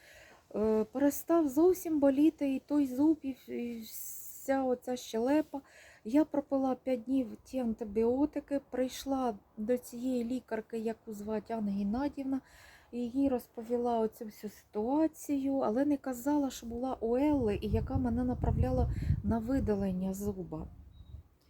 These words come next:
А, і вона: «Ідіть на рентген», бо та ж Елла мені той рентген не віддала.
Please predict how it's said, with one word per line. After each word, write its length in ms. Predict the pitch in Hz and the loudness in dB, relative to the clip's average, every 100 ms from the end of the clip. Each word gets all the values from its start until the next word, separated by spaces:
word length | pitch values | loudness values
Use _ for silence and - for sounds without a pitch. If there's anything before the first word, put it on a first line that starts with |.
| - _ _ _ _ _ _ _ _ - | -20 _ _ _ _ _ _ _ _ -8
А, 420 | 202 202 196 196 208 | -4 -2 0 0 -2
і 80 | |
вона: 640 | 208 254 311 339 311 285 269 254 - _ _ _ | -2 -2 0 0 2 2 0 -4 -14 _ _ _
«Ідіть 380 | 269 - 339 339 | -12 2 2 2
на 260 | 294 269 277 | 2 2 2
рентген», 600 | 269 247 214 202 180 185 - _ _ | 0 0 0 0 -2 -8 -18 _ _
бо 180 | 190 220 | -4 -2
та 240 | - 302 | 2 2
ж 120 | 311 - | 2 0
Елла 520 | 269 285 247 233 220 214 _ _ _ - | 2 2 2 0 -2 -6 _ _ _ -8
мені 520 | 208 214 220 269 285 | -2 2 2 4 2
той 260 | - 247 277 | 0 2 4
рентген 500 | 294 262 247 294 285 | 4 4 4 4 4
не 100 | 277 | 2
віддала. 720 | 277 247 302 320 320 202 | 0 -4 -2 0 0 0